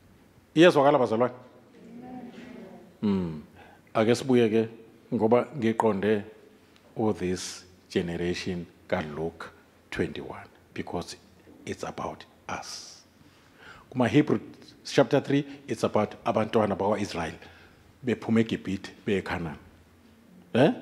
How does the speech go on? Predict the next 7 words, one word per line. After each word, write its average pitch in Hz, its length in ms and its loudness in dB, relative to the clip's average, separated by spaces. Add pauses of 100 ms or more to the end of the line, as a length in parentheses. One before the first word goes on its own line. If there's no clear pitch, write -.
(960)
UMark 127 300 4
chapter - 340 0
eight, 123 400 0
it's 135 160 -4
about 104 500 -2 (420)
u-Israel, 113 640 2
uNkulunkulu, 131 680 2